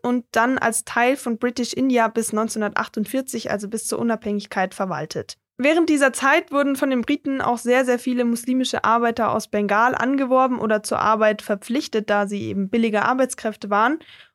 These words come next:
oder sie sind auch von selbst emigriert. Deswegen hat sich die Anzahl der MuslimInnen in Myanmar zu dieser Zeit innerhalb von vierzig Jahren knapp verdreifacht.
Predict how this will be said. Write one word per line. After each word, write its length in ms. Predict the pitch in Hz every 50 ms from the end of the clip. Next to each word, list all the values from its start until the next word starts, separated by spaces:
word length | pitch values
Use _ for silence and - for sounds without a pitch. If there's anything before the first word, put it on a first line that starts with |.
| _
oder 500 | _ - - 302 320 330 320 311 320 320 - -
sie 180 | 233 254 262
sind 280 | 254 220 247 247 233 -
auch 220 | 220 226 214 - -
von 180 | - - 226 220
selbst 380 | 196 185 185 180 - - _ -
emigriert. 680 | 208 214 214 220 202 - - 190 180 156 - - - _ _ _ _ _ _ _ - 220
Deswegen 380 | 262 269 - 302 311 311 311
hat 160 | 294 277 269
sich 180 | - 285 262 -
die 300 | - 254 254 247 - -
Anzahl 380 | - 311 359 - - 254 247 233
der 80 | 233
MuslimInnen 760 | 233 226 233 226 - 254 262 285 - - 220 208 208 214 214
in 160 | - 220 220
Myanmar 720 | 220 226 226 220 208 202 202 202 202 220 240 277 294 - - -
zu 140 | - - 226
dieser 260 | 208 240 240 254 247
Zeit 260 | 247 - 240 233 240 240
innerhalb 340 | - 240 240 233 226 220 220
von 160 | - 226 214
vierzig 400 | 220 - 285 302 - - 247 -
Jahren 240 | - 220 220 220 226
knapp 260 | - - 220 208 208
verdreifacht. 840 | - - 208 - 196 185 170 - - - 95 - - - - - -